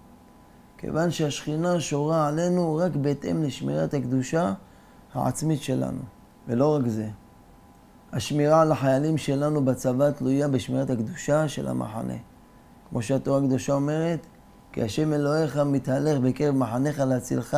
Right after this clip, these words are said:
ולתת אויביך לפניך. והיה מחניך קדוש, ולא יראה בך ערוות דבר ושב מאחריך." כלומר, הקדוש ברוך הוא במשך כל שעות היום מתהלך לו בתוך המחנה הצבאי של עם ישראל,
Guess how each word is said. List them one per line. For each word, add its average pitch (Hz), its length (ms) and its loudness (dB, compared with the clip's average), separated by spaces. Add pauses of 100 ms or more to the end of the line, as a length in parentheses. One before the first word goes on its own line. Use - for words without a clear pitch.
(100)
ולתת 139 400 0
אויביך 135 320 2
לפניך. 139 640 -2 (840)
והיה 147 280 6
מחניך 156 460 0 (100)
קדוש, 147 600 0 (460)
ולא 147 320 6
יראה 175 340 6
בך 160 160 2
ערוות 156 380 6
דבר 160 340 2
ושב 147 260 4
מאחריך." 127 640 0 (960)
כלומר, 160 340 2
הקדוש 160 360 2
ברוך 156 200 2
הוא 165 100 2
במשך 156 440 0
כל 170 180 0
שעות 147 280 -2
היום 165 300 2
מתהלך 156 480 0
לו 156 320 0 (540)
בתוך 131 360 2
המחנה 147 500 2
הצבאי 143 360 0
של 139 180 -2
עם 143 160 0
ישראל, 135 500 0